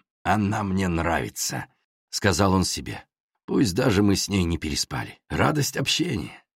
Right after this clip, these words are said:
Этого хватило за глаза и за уши". "Ты проиграла", сказал десятилетний мальчик Зине Палас. "Да", кивнула Зина, — "я проиграла. Ты сделал её реальной,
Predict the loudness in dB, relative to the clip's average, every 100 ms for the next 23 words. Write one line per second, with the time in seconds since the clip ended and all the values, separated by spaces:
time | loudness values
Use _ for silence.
0 | _ _ _ 0 0 4 2 2 0 2
1 | 2 4 4 2 4 4 4 2 4 2
2 | 4 2 2 -2 -4 -4 _ _ _ _
3 | _ _ _ _ _ _ _ _ _ -2
4 | 0 4 2 4 4 2 0 -12 _ _
5 | _ _ -4 0 4 4 4 -2 0 4
6 | 4 4 2 4 2 0 -6 -8 -6 -2
7 | 2 4 2 0 -4 -4 -6 -10 -10 _
8 | _ _ _ -2 2 4 2 -2 _ _
9 | _ _ _ 2 4 6 6 4 2 -2
10 | -6 -12 _ _ 2 4 6 4 4 4
11 | 4 2 -4 _ _ _ _ _ _ _
12 | _ 0 2 4 4 6 6 6 6 6
13 | 6 6 4 2 -2